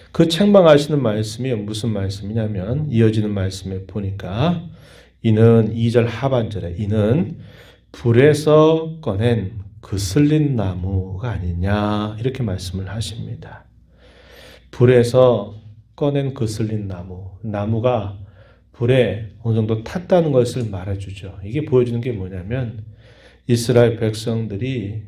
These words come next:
그들이 패망을 해서 바벨론 칠십 년 동안에 많은 고초를 겪게 된 것을 이렇게 상징적으로 표현하고 있는 겁니다.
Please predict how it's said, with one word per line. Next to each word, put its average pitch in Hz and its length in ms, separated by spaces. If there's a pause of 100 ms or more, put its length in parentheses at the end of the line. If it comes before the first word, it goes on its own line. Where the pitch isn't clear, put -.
(140)
그들이 120 400
패망을 131 480
해서 110 640 (640)
바벨론 127 480
칠십 185 400
년 147 400
동안에 127 880
많은 92 500
고초를 156 540
겪게 135 560
된 107 260
것을 104 640
이렇게 110 280
상징적으로 123 920
표현하고 120 400
있는 101 160
겁니다. 107 560